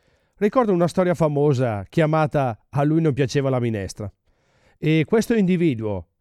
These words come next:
che è un individuo, viene cresciuto tra un gruppo di cosmonauti, dei tipi da dramma spaziale.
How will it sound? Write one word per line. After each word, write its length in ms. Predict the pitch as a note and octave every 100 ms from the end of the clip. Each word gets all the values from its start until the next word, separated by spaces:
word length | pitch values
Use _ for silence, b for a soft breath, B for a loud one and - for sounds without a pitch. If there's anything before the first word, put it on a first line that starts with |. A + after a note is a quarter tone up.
| _ _
che 260 | - C#3 B2+
è 40 |
un 180 | C3+ B2+
individuo, 640 | B2 B2 A#2+ A2+ G2+ C#3+ - _ _ _ _ _ _
viene 280 | D3+ A3+ G3
cresciuto 520 | F#3+ G3 A#3 A#3 A3
tra 180 | E3+ F3
un 140 | E3+
gruppo 320 | D3+ G#3 G#3
di 100 | E3
cosmonauti, 840 | D#3+ E3 B2+ E3+ F#3 B2+ G#2 A2+ G2 _ _ _ _ _ _ _ _ _
dei 200 | - A#2+
tipi 240 | - B2 A#2
da 140 | A#2
dramma 280 | G#2+ A#2 G#2+
spaziale. 720 | - G#2+ - G#2+ F2+ F2 F#2+